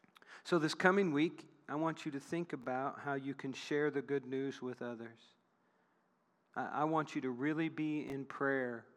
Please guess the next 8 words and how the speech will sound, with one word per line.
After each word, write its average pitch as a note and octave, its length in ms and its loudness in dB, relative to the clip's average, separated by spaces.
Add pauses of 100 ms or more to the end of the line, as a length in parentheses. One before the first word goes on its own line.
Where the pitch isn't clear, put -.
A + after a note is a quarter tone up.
(200)
about B2 500 -4 (720)
what B2 200 -6
God C3+ 280 4
is B2 140 0
asking C3 540 0
of A2 140 -8
you A2 260 -10 (760)
to A#2 420 -4